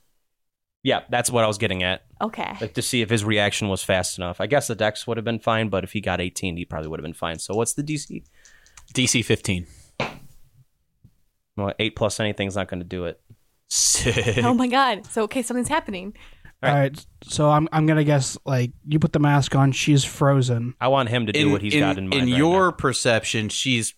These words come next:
Speaker 3: just in a trance and stuff. Where
Speaker 1: Yeah, her
Speaker 3: I'm at
Speaker 1: fingers are, like, literally about to touch, and then she stops. But I want Axel's scene to play out first.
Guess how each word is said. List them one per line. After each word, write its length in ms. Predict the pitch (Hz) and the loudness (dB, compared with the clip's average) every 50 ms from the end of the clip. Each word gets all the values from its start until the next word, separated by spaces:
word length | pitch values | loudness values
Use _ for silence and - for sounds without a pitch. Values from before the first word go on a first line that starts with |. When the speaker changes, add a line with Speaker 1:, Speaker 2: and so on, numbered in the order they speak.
| _ | _
Speaker 3:
just 220 | - 107 - - - | -4 -4 -4 -2 -4
in 160 | - 101 95 | -2 -2 -2
a 40 | 92 | -2
trance 520 | - - - 110 101 98 95 92 85 - | -4 -2 -2 0 0 0 -2 -2 -4 -6
and 100 | 90 90 | -8 -6
stuff. 320 | - - - 85 85 87 - - | -8 -4 -4 -4 -4 -4 -6 -8
Where 200 | 107 104 98 98 | -4 -4 -2 0
Speaker 1:
Yeah, 200 | 104 110 143 156 | 0 0 2 2
her 60 | 165 | 2
Speaker 3:
I'm 100 | 165 127 | 0 0
at 60 | 107 | 0
Speaker 1:
fingers 360 | 107 104 98 101 135 123 113 117 | 0 0 0 2 0 0 0 0
are, 100 | 120 113 | 0 2
like, 160 | 113 110 104 | 2 0 -2
literally 360 | 113 117 120 117 113 107 107 | 0 0 0 2 2 2 2
about 320 | 101 95 101 101 98 - | 2 2 2 0 0 0
to 60 | - - | -4 -10
touch, 340 | - - 101 92 - - | -4 0 0 0 0 -2
and 80 | 101 92 | -4 -4
then 80 | 90 92 | -4 -4
she 180 | - - 92 | -4 -6 -6
stops. 500 | - - - - 92 87 82 - - - | -6 -6 -4 -2 -2 -2 -2 -4 -6 -10
But 400 | - - _ 120 104 98 - - _ _ _ _ _ _ | -12 -4 _ 2 2 2 0 -2 _ _ _ _ _ _
I 60 | 104 | 0
want 220 | 104 104 107 - - | 2 2 2 0 0
Axel's 340 | 104 101 92 - - 98 - | -2 -4 -4 -4 -6 -8 -6
scene 160 | - 101 95 | -4 -4 -4
to 60 | 92 | -6
play 180 | 92 - 95 92 | -4 -4 -4 -4
out 140 | 80 - - | -4 -4 -6
first. 360 | - - 67 - - - - | -8 -8 -8 -8 -10 -14 -20